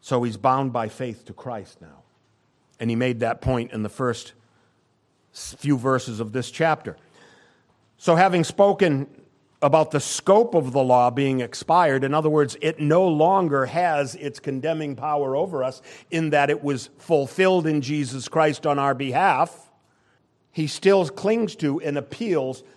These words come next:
to the nature of the law, which is perfect. He doesn't, he will not have us think badly of the law. The law is the perfect expression of divine directives concerning the standard of human righteousness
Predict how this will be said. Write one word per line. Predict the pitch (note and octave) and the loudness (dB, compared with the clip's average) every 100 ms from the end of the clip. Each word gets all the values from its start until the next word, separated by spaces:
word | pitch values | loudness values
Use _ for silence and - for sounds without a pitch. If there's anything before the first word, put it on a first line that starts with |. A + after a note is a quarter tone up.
| _ | _
to | D#3+ | -6
the | C3+ C#3+ | -4 -4
nature | D3+ G#3 - D#3 C3 | -4 -4 -6 -8 -8
of | A#2 | -8
the | A#2 | -10
law, | B2+ D3+ C3 A#2+ | -8 -6 -4 -6
which | A#2 A2+ | -10 -16
is | G2+ | -20
perfect. | _ G#2+ F2 _ _ _ _ _ _ _ _ | _ -20 -20 _ _ _ _ _ _ _ _
He | C#3 | -14
doesn't, | A#2+ D3+ D#3 F3 E3+ - | -6 -4 -2 -6 -12 -14
he | C3+ | -10
will | B2+ B2 | -8 -6
not | D3 E3+ | -6 -6
have | D3+ D#3 D3 | -6 -6 -6
us | C3+ | -10
think | - C3+ G#2 | -12 -14 -12
badly | B2 A#2+ G2 F2+ E2+ _ _ _ _ | -12 -12 -16 -20 -20 _ _ _ _
of | G#2+ G2 | -18 -16
the | F#2+ | -16
law. | F#2 F2+ - _ _ _ _ _ _ _ _ _ | -18 -18 -20 _ _ _ _ _ _ _ _ _
The | C3 | -4
law | C#3 D3 | 0 0
is | C#3 | 0
the | B2+ | -6
perfect | A2+ - G3 F#3+ G#3+ F3 | -10 -4 -4 -4 -10 -12
expression | - - D#3 D3 D3+ | -18 -6 -6 -6 -10
of | B2+ G#2+ | -10 -12
divine | A2 A#2+ C#3 D#3 | -10 -8 -6 -6
directives | C#3+ C3+ C3 - A2+ G#2+ | -8 -6 -8 -10 -18 -18
concerning | - A#2+ A2+ D3 C3+ C#3 C3 | -16 -14 -12 -10 -8 -8 -10
the | A2+ A2 | -12 -14
standard | - - D3+ D#3 D#3 D3 _ _ _ C3+ | -14 -10 -8 -6 -10 -12 _ _ _ -10
of | A#2+ | -8
human | A2 C3 B2+ | -8 -10 -10
righteousness | A#2 A2 G2+ A2 - F#2+ F2+ | -12 -14 -14 -20 -20 -20 -20